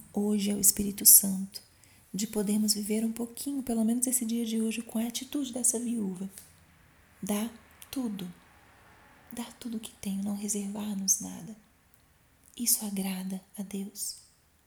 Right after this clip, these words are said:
Por isso emocionou e comoveu tanto nosso Senhor, a ponto dele transmitir isso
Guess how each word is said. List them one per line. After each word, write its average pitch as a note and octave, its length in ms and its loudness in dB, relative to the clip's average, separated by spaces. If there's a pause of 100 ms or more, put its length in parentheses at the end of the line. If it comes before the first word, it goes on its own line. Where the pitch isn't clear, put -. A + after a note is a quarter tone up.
(200)
Por G#3 160 -2
isso A3 260 2
emocionou G3+ 540 0
e G#3+ 60 -2
comoveu G3 680 -6 (280)
tanto A3+ 500 -4 (580)
nosso G3 340 4
Senhor, F#3 520 6 (600)
a F#3 60 -6
ponto F#3+ 320 -8
dele G3 200 -4
transmitir G3 680 0
isso G3+ 460 0